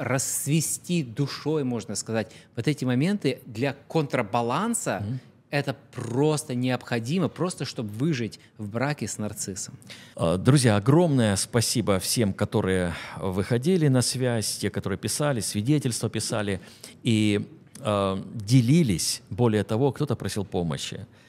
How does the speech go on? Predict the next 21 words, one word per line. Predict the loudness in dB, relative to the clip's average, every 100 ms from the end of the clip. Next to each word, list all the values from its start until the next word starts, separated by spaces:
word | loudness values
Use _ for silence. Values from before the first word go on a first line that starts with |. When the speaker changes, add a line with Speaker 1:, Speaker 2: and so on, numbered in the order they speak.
| -20 -20 -16 -6
Speaker 2:
А, | -2 -2
с | -2 -2 -2 -2 -2
Божьей | 2 4 4 2
помощью | 2 0 0 -2 -2
мы | -2
хотим | -2 -2 -2
оказывать | 0 -2 0 -4 -4
такую, | -6 -4 -4 -4 -6
такую | -8 -6 0
поддержку | 2 4 2 2 -4
для | -4
всех, | -4 -6
которые | -6 -8
оказались | -6 -4 -2 -4 -10 -20 -18 -10
жертвами, | -2 -2 -2 -6 -6 -8 _ _ _ -8
а, | -4
нарциссов. | -2 -4 -4 -4 -6 -10 -16 _ _ -20 -20 -12 2
Но | 6 6 4 0 -4 -2
очень | 2 2 2 -2 0
важно, | 0 2 2 0 -6 -8 -10 _ _ _ _ _ _ _ -2
а, | 0 2 0